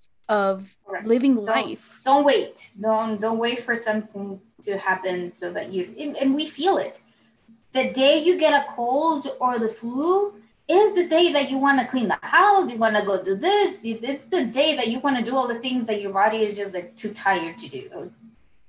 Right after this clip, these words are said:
Speaker 2: Why? I don't know. But, like, when you were sick, and you're like, "Oh, and I need to do this. Oh, and I need to do that." I'm like, "Rest, rest."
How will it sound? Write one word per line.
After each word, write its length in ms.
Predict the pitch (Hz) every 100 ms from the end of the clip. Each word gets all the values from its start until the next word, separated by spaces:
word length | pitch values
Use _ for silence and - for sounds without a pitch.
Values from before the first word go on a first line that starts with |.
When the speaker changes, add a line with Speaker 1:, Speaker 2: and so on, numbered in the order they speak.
| _
Speaker 2:
Why? 580 | 196 220 277 320 302 247
I 200 | 220 262
don't 160 | 214 185
know. 260 | 165 - 165
But, 140 | 175
like, 160 | 175 -
when 260 | 180 190
you 80 | 214
were 160 | 240 294
sick, 400 | - 311 349 -
and 100 | 240
you're 120 | 226
like, 160 | 190 - - 226
"Oh, 80 | 240
and 120 | 262
I 80 | 247
need 160 | 240 233
to 60 |
do 180 | 220 240
this. 260 | 226 - -
Oh, 100 | 254
and 140 | 269 262
I 80 | 262
need 200 | 254 226
to 60 | 226
do 100 | 233
that." 160 | 220
I'm 80 | 233
like, 120 | 226 - _ _ _
"Rest, 840 | 190 202 330 480 480 - - - _ _ _ _
rest." 480 | 285 247 359 494